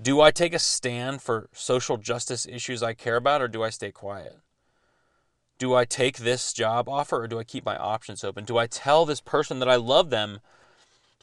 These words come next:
or do I wait and see what happens after we graduate? We talked last week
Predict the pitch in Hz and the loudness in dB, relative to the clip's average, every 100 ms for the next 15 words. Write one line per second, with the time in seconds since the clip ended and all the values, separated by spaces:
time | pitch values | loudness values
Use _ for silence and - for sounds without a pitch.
0 | _ _ 139 143 135 147 160 135 123 113 | _ _ 2 6 6 4 0 -6 -6 -4
1 | 110 104 107 98 - 98 95 95 95 90 | -4 -6 -8 -12 -12 -16 -12 -14 -14 -14
2 | 65 - _ _ _ _ _ _ _ _ | -14 -16 _ _ _ _ _ _ _ _
3 | _ _ _ _ _ _ _ _ - _ | _ _ _ _ _ _ _ _ -20 _
4 | _ _ _ - 127 143 139 - 160 165 | _ _ _ -4 0 2 0 0 4 4
5 | 127 131 139 139 - 120 135 113 | 2 0 2 0 -4 -6 -6 -6